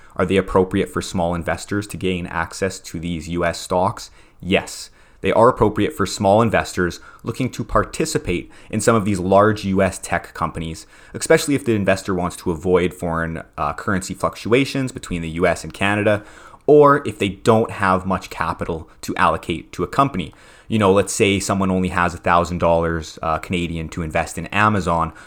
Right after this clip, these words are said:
Well, they can't go out and purchase one share, uh, of Amazon on the Nasdaq, 'cause I believe it's around thirty-four hundred dollars, uh, U S right now. So instead, they could turn to purchase, uh, the C D R, which represents a fractional share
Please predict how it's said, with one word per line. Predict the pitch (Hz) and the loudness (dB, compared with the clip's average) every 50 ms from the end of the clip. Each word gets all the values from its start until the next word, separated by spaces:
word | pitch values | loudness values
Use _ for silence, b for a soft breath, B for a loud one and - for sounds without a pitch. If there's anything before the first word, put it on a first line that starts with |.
| B B B | B B B
Well, | 107 117 | 2 4
they | 120 131 123 | 4 4 2
can't | - - - 104 104 104 92 - 101 | 2 -2 -2 0 0 0 0 -2 -4
go | 92 95 92 90 90 | 0 2 4 4 6
out | 87 87 87 - - | 4 4 2 0 -4
and | 82 80 | -10 -12
purchase | - - 92 90 - - 90 85 - - | -4 -2 -2 -2 -2 -2 -4 -4 -4 -6
one | 85 82 87 87 85 82 | -4 -2 -2 -2 -2 -4
share, | - - - 87 85 82 80 78 B B B B B B B - | -6 -2 -2 0 0 0 0 -2 B B B B B B B -2
uh, | 82 82 80 78 80 80 - | 0 2 2 2 2 0 0
of | 87 85 80 - | -2 -2 -2 0
Amazon | 90 90 90 90 87 80 87 82 82 80 80 | 0 0 2 2 0 -2 -2 -4 -2 -2 -4
on | 80 80 | -4 -4
the | 82 | -2
Nasdaq, | 90 90 92 90 85 73 85 78 78 78 - | 0 0 0 0 0 -2 -2 -4 -4 -4 -8
'cause | - - | -8 -8
I | 80 | -8
believe | 76 85 87 101 104 95 82 | -6 -4 -2 -2 0 0 -2
it's | 82 - | -4 -4
around | 87 82 78 80 76 | -4 -4 -4 -4 -6
thirty-four | - 90 82 78 73 - - 80 73 | -6 -6 -6 -6 -8 -6 -6 -6 -6
hundred | - 80 78 78 76 73 | -4 -6 -6 -6 -6 -4
dollars, | - 78 78 80 80 76 76 - - B B B B B B | -2 -2 -2 -2 -2 -4 -8 -12 -16 B B B B B B
uh, | - 76 | -4 -4
U | 78 80 80 90 98 117 | -4 -2 -2 4 4 4
S | 117 110 - - | 4 4 2 0
right | 95 78 69 53 | 0 0 0 -4
now. | 67 78 - - B B B B B B B | -8 -10 -10 -12 B B B B B B B
So | B - - 123 117 107 101 | B 0 4 6 6 6 6
instead, | - 113 117 - - - 214 202 135 110 110 | 2 0 -4 -2 2 4 6 6 6 2 0
they | 104 101 98 | -4 -4 -4
could | - 110 95 - | -2 -6 -6 -6
turn | - - - 104 98 98 98 95 92 B B B - - - | -8 -6 -2 -2 0 0 -2 -2 -4 B B B -20 -18 -6
to | - 120 101 | -4 -4 -4
purchase, | - - - 104 95 - - 92 92 90 - - - - - | -2 -2 -2 -2 -2 -2 -2 0 0 0 -2 -4 -10 -8 -4
uh, | 87 85 85 85 82 85 - - | -2 0 0 0 0 -2 -4 -6
the | - 101 98 92 | -6 -6 -6 -6
C | - - - - 120 110 101 | -6 -6 -8 -6 -4 -4 -4
D | 95 95 95 95 - - | -2 -2 -2 -2 -2 0
R, | 90 87 85 80 80 82 - B B B B | 2 2 4 4 2 0 0 B B B B
which | - 101 92 - - | -8 -6 -6 -2 2
represents | 117 110 107 - 110 95 101 98 92 92 - | 2 2 2 0 -4 -4 -2 -4 -4 -6 -6
a | - 87 - | -10 -10 -12
fractional | - - - - 123 117 113 110 104 - - - - 104 101 98 98 92 95 | -12 -18 -4 0 2 4 4 2 0 -2 -8 -8 -6 -4 -4 -2 -4 -4 -8
share | - - - 95 85 80 82 82 80 78 b | -12 -8 -4 -2 -2 0 0 -2 -4 -4 b